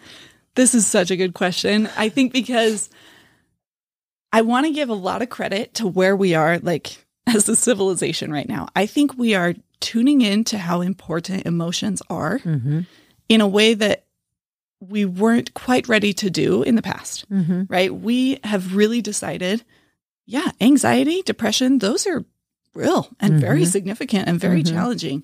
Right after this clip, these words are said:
Speaker 2: And affecting people's lives.
Speaker 1: Absolutely.
Speaker 2: Mm-hmm.
Speaker 1: Um, one of the difficulties that, at least in my experience, like,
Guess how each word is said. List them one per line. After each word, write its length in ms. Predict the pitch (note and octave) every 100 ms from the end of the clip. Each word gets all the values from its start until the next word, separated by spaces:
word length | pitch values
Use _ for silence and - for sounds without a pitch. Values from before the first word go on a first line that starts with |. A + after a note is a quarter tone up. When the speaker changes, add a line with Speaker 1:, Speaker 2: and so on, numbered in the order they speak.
| -
Speaker 2:
And 100 | F3+
affecting 460 | D#3 G3 - F#3 D#3+
people's 340 | E3 D#3+ D3+
lives. 380 | D3 C#3 E3 D#3
Speaker 1:
Absolutely. 1200 | A3+ F#4 - F3 D3 D3+ G#3 E4 - - - D#3
Speaker 2:
Mm-hmm. 380 | D3 D3 C#3+ F3+ _ -
Speaker 1:
Um, 340 | A3 F#3+ G#3+ - _
one 320 | G3+ A3+ C#4+
of 140 | F#4+ F4+
the 120 | C#4
difficulties 1080 | G3+ C4 - G4 A#3 G3+ - D#3+ D#3+ - - -
that, 220 | - - - _ _ _ _ _ _ _ _ _ _ _ _ _ _ _ G#3+
at 120 | G#3
least 260 | A#3 C4+
in 120 | G3 D#3+
my 160 | E3+
experience, 640 | F#4 - - C#3 E3 -
like, 220 | F3 -